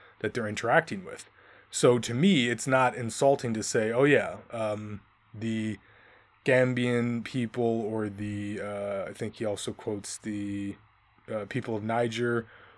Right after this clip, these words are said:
or the Mindi people thought the white folks were cannibals." It seems like every time anybody interacted with anybody back in the day, they're like, "Oh, you know what? They probably eat people." Um,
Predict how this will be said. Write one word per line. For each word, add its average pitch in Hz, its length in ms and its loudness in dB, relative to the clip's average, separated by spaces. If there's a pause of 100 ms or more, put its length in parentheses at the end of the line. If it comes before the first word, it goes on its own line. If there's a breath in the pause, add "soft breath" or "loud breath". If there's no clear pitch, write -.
(140 soft breath)
or 107 380 0
the 107 100 -2
Mindi 123 380 2
people 117 580 0 (800)
thought 120 160 4
the 123 60 2
white 113 220 4
folks - 340 0
were 104 240 0
cannibals." 143 580 2 (800 soft breath)
It - 160 -10 (240)
seems 190 380 4
like 170 200 6
every 165 200 8
time 147 280 4
anybody 139 440 2
interacted 127 500 4
with 113 140 -2
anybody 117 340 2
back 110 320 2
in 123 60 -2
the 110 80 0
day, 110 180 0
they're 104 160 2
like, 107 180 2
"Oh, 202 320 8
you 139 120 -2
know 143 160 6
what? 190 260 8 (100)
They 139 120 4
probably 127 340 6
eat 120 140 -4
people." 110 340 -6 (640 soft breath)
Um, 101 520 -2